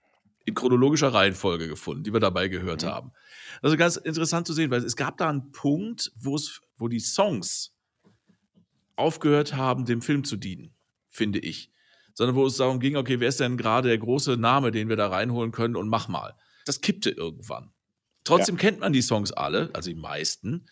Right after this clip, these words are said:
Speaker 1: aber sie, man, ich verbinde viele davon, von den späteren Sachen nicht mehr zwangsläufig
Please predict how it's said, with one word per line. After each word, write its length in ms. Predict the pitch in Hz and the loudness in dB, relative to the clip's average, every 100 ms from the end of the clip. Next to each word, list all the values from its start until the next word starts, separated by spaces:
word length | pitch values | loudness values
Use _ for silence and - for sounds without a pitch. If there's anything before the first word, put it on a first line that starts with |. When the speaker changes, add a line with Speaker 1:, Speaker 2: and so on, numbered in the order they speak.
| - - - | -20 -20 -2
Speaker 1:
aber 300 | 117 127 131 | 2 2 2
sie, 100 | 127 | 0
man, 180 | 131 127 - | -2 -4 -6
ich 120 | - | -4
verbinde 380 | 127 143 175 170 | -2 0 0 -2
viele 240 | 170 175 | -2 -2
davon, 340 | 160 151 156 | -2 -2 -6
von 80 | 147 | -4
den 120 | 135 | -6
späteren 440 | 123 - 165 - 143 | -6 -4 -4 -4 -4
Sachen 220 | 139 131 | -2 -2
nicht 120 | 147 | -4
mehr 120 | 135 | -6
zwangsläufig 880 | - 127 135 131 117 120 113 - - | -4 -6 -4 -4 -4 -4 -6 -12 -18